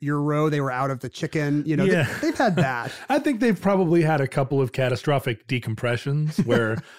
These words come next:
Speaker 2: everybody, all of a sudden, their hair is standing on end and they're scrambling to put an oxygen mask on their kid.
Speaker 1: Oh, is
Speaker 2: But
Speaker 1: that
Speaker 2: ev-,
Speaker 1: true?
Speaker 2: but everybody survives.
Speaker 1: One of those ones where part of the plane flies off and they're like, "Uh, what's the closest airport?"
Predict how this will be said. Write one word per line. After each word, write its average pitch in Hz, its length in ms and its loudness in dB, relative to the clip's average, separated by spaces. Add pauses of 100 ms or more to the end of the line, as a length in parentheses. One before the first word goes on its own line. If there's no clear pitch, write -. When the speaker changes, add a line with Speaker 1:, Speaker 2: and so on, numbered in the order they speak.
(240)
Speaker 2:
everybody, 135 380 2
all 123 140 2
of 117 40 0
a 113 60 -2
sudden, 120 240 0
their 123 100 0
hair 123 220 2
is 123 80 -2
standing 127 280 0
on 127 200 2
end 127 160 0
and 123 100 0
they're 107 120 -2
scrambling 117 500 -2
to 107 40 -8
put 120 160 -4
an 107 80 -4
oxygen 110 380 -4
mask 110 300 -6
on 107 100 -6
their 98 140 -6
kid. - 180 -8
Speaker 1:
Oh, 247 80 6
is 240 80 6
Speaker 2:
But 262 60 4
Speaker 1:
that - 60 4
Speaker 2:
ev-, 180 60 2
Speaker 1:
true? 247 320 2
Speaker 2:
but 190 80 2
everybody 180 340 2
survives. 120 680 -2
Speaker 1:
One 190 160 2
of 196 40 2
those 196 140 2
ones 190 160 2
where 180 80 2
part 170 240 2
of 160 40 -4
the 160 80 -2
plane 170 280 0
flies 175 300 2
off 180 180 0
and 180 100 2
they're 156 140 2
like, 143 260 -2
"Uh, 143 420 0
what's 147 180 -4
the 151 80 -2
closest 143 420 -4
airport?" 117 380 -4